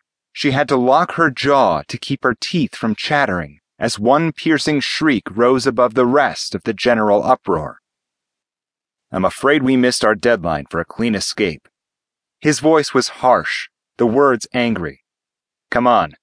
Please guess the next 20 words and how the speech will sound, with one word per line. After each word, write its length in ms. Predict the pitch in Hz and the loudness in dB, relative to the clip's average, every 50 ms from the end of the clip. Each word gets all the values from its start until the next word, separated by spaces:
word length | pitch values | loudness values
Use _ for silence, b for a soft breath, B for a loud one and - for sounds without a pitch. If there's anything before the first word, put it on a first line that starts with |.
| _ _ _ _ _ _ _ _ _ _ _ _ _ _ _ - | _ _ _ _ _ _ _ _ _ _ _ _ _ _ _ -4
Pulling 320 | - 185 202 220 208 175 | 0 2 2 2 2 2
Andy 320 | 156 175 175 165 156 165 | 0 0 0 2 0 -2
to 160 | - - 151 143 | -2 0 2 2
her 120 | 135 127 | 2 0
feet, 440 | - - - 143 113 - - - - _ _ _ _ _ | 0 -4 -2 -2 -2 -2 -4 -10 -18 _ _ _ _ _
he 140 | _ - 127 | _ -2 0
laced 380 | 120 113 131 160 180 - - - | 2 2 2 2 0 -2 -2 -4
his 160 | 175 160 - | -4 -4 -2
fingers 420 | - - 160 156 139 135 135 117 | -2 0 0 2 2 2 2 2
in 140 | 123 131 123 113 - | 2 0 0 0 0
hers 480 | 131 135 120 98 80 71 69 - - - _ _ _ | 0 2 2 0 -2 -4 -8 -10 -12 -12 _ _ _
and 160 | 110 113 110 | -4 -4 -2
drew 320 | - 107 117 143 170 165 | -2 0 0 2 2 2
her 220 | 127 123 98 90 - | 2 0 0 0 -2
from 160 | - 110 110 | -2 -4 -4
the 80 | 110 | -2
safety 460 | 104 - - 139 139 131 - - 135 127 | -4 -2 0 0 0 0 -2 0 0 0
of 100 | 117 110 | 2 0
the 80 | 117 | -4
tree, 500 | 107 - - - 139 127 98 78 65 - | -6 -4 -2 0 0 0 0 -2 -6 -14